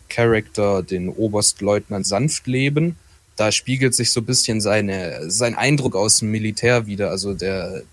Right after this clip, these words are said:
er spielt da einen, ähm, ja, einen Leutnant eben, der auf so ganz ironische Art und Weise, ähm,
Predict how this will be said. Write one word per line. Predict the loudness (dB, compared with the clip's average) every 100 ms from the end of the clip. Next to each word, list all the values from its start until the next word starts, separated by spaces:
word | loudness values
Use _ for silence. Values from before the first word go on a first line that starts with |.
| _ -20 _ -20 _ -20 -10
er | -4 -2
spielt | 0 2 4
da | 4
einen, | 2 0 -2
ähm, | -2 -2 -2 -6 -8 -12 -6 0
ja, | 0 0
einen | -4 -2
Leutnant | 2 2 2 2 2 2
eben, | 0 -2 0 -4 -6 -20 -4
der | -2
auf | 0
so | 0 0
ganz | -2 -2 -2
ironische | -2 -2 0 2 2 -2 -2
Art | -4 -4
und | -2
Weise, | 0 2 2 2 -2 -8 -20 -10
ähm, | -4 -2 -4